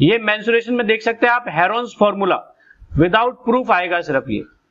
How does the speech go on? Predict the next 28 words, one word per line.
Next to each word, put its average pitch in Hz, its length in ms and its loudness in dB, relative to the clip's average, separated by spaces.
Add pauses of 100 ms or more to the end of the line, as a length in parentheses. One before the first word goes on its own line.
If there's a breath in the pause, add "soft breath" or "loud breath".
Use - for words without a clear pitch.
(140)
ठीक 214 160 2
है। 254 80 2
और 214 200 -2
इसका 233 340 -2
application, 226 560 -2
इसका 214 240 0
second 233 360 -2
exercise 226 480 -2
फिर 208 100 -4
से 226 180 0
इसमें 226 220 -2
reduce 196 320 -2
कर 190 140 0
दिया 165 220 2
गया 139 140 -2
है, 127 60 0
मतलब 202 240 0
इसका 233 200 0
सिर्फ 240 260 -2 (100)
first 208 240 0
exercise 175 420 -2
आएगा। 110 300 -4 (380 loud breath)
और 190 160 4
यहाँ 220 240 0
statistics 233 560 -2
की 254 140 2
बात 208 320 0
करें 214 300 -2